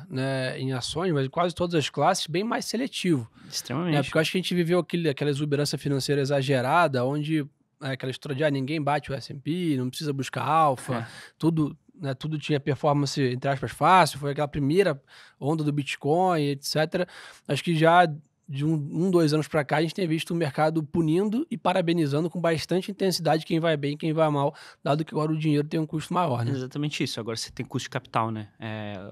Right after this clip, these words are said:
Speaker 2: antes você não tinha. Então, enfim, só isso daí você começa a ser muito mais seletivo e muito mais, ah, ah,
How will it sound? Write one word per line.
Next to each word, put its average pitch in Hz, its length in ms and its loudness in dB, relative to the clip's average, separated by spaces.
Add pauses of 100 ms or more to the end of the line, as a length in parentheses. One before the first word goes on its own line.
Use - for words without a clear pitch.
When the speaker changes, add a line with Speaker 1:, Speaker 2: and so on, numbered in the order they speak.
Speaker 2:
antes 110 260 -8
você 117 100 -8
não 127 140 -4
tinha. 110 320 -8
Então, 107 560 -10 (320)
enfim, 120 400 -4
só 123 260 -2
isso 120 260 -4
daí 117 200 -2
você 117 180 -8
começa 110 380 -8
a 110 40 -6
ser - 120 -6
muito 113 240 -8
mais 117 180 -4
seletivo 123 680 -6
e - 20 -4
muito 120 320 -4
mais, 117 400 -6 (760)
ah, 113 800 0
ah, 110 420 -4